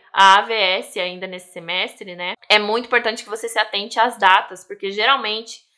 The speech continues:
a A V S é mais curta, o período dela é mais curto do que a A V. Então, ela começa aqui no dia onze de junho e vai até o dia vinte e sete de junho. Então, tem um período aí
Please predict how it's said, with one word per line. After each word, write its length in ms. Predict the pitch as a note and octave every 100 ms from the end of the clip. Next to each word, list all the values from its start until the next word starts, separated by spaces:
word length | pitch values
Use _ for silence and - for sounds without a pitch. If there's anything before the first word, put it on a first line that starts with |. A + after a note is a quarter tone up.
| _ -
a 180 | G#3
A 40 | A3+
V 100 | A3+
S 320 | A3 A3+ B3
é 40 |
mais 420 | A#3 A3 A3 D4+ -
curta, 460 | _ A3+ A#3 A#3+
o 20 |
período 420 | - G#3+ G#3+ B3+ A#3+
dela 260 | G3 G3+
é 40 | A3
mais 300 | G#3+ A#3+ -
curto 460 | - A3+ A#3 C#4 C#4 - _
do 240 | G3 B3+ C#4
que 420 | - A#3+ B3+ - -
a 320 | A3 A3 G#3+
A 20 | C4
V. 280 | F#3 D3 -
Então, 240 | F#3+ G3
ela 100 | G3
começa 400 | G3+ A#3+ A3+ A3+
aqui 160 | A#3 A3
no 80 | G#3
dia 180 | G3+
onze 300 | F#3 A#3 D4
de 120 | G#3 G#3+
junho 360 | F#3+ F3 A#3 _ _ -
e 120 | A#3
vai 280 | G#3+ A3 A#3+
até 220 | B3+ A#3
o 100 | A3
dia 200 | G#3+ G#3+
vinte 320 | G3 A3 D#4
e 20 |
sete 680 | - B3+ G#3 A#3 - C#4 - _
de 220 | G3 B3
junho. 500 | A#3 B3 B3 G3 E3
Então, 180 | - F#3
tem 100 | G3
um 60 | G3+
período 340 | G#3 G#3+ G#3+
aí 400 | G#3+ A3 C4